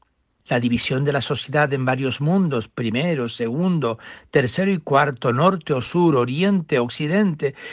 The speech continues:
y las desigualdades escandalosas entre unos y otros. Diferencias que siguen aumentando en los últimos años, ensanchándose así el abismo que les separa. Una causa básica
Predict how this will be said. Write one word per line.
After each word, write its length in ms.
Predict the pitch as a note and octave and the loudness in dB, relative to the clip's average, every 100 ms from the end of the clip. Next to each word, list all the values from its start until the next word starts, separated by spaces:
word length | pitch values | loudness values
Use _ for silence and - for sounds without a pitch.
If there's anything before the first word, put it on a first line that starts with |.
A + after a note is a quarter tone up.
| - _ - | -18 _ -2
y 180 | F3+ | 2
las 240 | E3+ D#3+ C#3+ | 2 2 0
desigualdades 800 | D3 F3 D#3 D3+ F3+ G3+ G#3+ F#3+ | -4 -2 0 0 0 0 0 -2
escandalosas 960 | - F#3 F3 D#3+ F#3 F3+ E3+ D3+ - - | -2 0 0 0 -2 -2 -4 -6 -6 -4
entre 400 | D3 C3 C#3+ D3+ | -2 -2 0 0
unos 300 | E3 C3+ C#3 | 0 -2 -2
y 80 | |
otros. 480 | C3+ C3 B2 A2+ - _ _ _ | -2 -4 -8 -10 -12 _ _ _
Diferencias 960 | C3+ A#2 A#2 A#2+ D#3 D#3 F3+ G3+ G#3+ - _ _ | -8 -6 -2 0 2 0 -2 -2 -4 -8 _ _
que 120 | C3+ | -4
siguen 460 | A2 D3+ C#3+ D3 D3 | -2 -2 0 0 0
aumentando 720 | D3+ D#3 F3 E3 D#3 D3+ D3+ | 2 2 0 0 0 0 0
en 60 | D3 | -2
los 180 | B2+ D3+ | -2 -4
últimos 480 | C#3 F3 F3+ D3+ C3 | -4 -2 -2 -2 -2
años, 480 | B2 B2+ C3+ - _ - | -2 -4 -6 -10 _ -6
ensanchándose 1120 | D3 C3+ - B2+ B2+ - F3 F#3+ C#3+ A#2 A2 | -2 -2 -2 -2 -2 -2 0 0 0 -4 -6
así 400 | G#2 C#3 C3 B2+ - _ - | -6 -4 -4 -8 -16 _ -4
el 120 | D3 | 0
abismo 680 | A#2+ B2+ D3+ C#3 B2+ A#2+ A#2 _ | 0 0 -2 -2 -2 -4 -6 _
que 140 | - B2 | -2 0
les 140 | A2+ | -2
separa. 500 | A#2 G#2+ A2 G#2+ G#2+ _ _ _ _ - | -6 -4 -4 -4 -10 _ _ _ _ -4
Una 240 | E3 E3+ - | 2 2 4
causa 360 | F#3 E3 D#3 | 2 2 0
básica 640 | D3+ C#3+ - C#3+ D3 B2+ | 0 -2 -4 -4 -2 -2